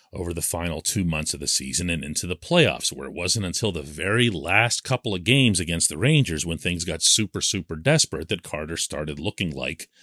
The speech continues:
at least like he could still play in the N H L. I'll repeat, I'd like to believe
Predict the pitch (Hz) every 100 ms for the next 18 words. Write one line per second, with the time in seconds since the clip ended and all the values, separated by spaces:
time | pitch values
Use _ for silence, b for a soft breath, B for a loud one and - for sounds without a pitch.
0 | b b b _ _ - - - 78 -
1 | - 180 196 - _ _ - 73 76 -
2 | 80 - 73 - - 64 - - - 175
3 | 170 98 78 73 71 69 60 - 67 -
4 | b b b b b _ _ _ _ -
5 | 69 71 92 - 143 - _ _ - 67
6 | 69 73 80 87 - 131 147 160 131 117
7 | 107